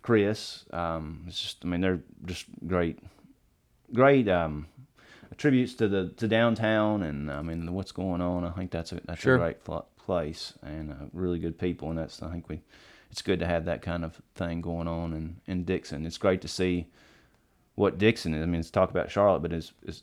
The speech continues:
Speaker 1: I mean, Charlotte, uh, Dixon also. It's just, I'm, I'm amazed to see how it was, how it is now as compared to how it was
Speaker 2: No, absolutely.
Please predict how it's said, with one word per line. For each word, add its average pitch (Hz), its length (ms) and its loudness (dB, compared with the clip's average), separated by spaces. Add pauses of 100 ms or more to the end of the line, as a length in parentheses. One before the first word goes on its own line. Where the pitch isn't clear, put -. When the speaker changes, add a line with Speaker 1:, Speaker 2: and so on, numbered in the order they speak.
Speaker 1:
I 90 60 -4
mean, 82 100 -2
Charlotte, 98 380 4
uh, 82 180 -2
Dixon 90 420 0
also. 95 420 0
It's 82 140 -6
just, - 220 -6
I'm, 90 240 0
I'm 110 140 4
amazed 90 460 2
to 87 60 -12
see 82 400 -4 (220)
how 90 200 2
it - 100 -2
was, 80 500 -2
how 92 160 4
it 87 80 2
is 85 160 -2
now 82 360 0
as 80 140 -4
compared 85 360 -4
to 82 60 -6
how 87 180 -6
it - 80 -6
was 80 420 -4
Speaker 2:
No, 127 200 6
absolutely. 117 600 4